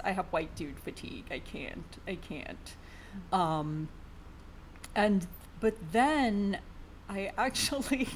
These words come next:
Speaker 1: <laughs> first watched some episodes to write some spite fic,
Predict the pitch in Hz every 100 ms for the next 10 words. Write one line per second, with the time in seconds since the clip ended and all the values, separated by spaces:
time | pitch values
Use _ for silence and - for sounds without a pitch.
0 | - - - - - - - - 381 370
1 | - 262 233 285 - - - 247 214 214
2 | 233 - 247 254 240 - 185 208 202 -
3 | - 185 - - 185 240 - - 320 359
4 | -